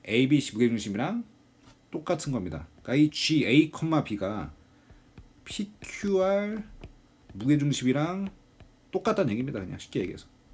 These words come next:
음. 그러면 우리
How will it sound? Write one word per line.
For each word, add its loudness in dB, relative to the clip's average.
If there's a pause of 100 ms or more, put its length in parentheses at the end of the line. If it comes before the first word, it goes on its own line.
(200)
음. -16 (1500)
그러면 2
우리 4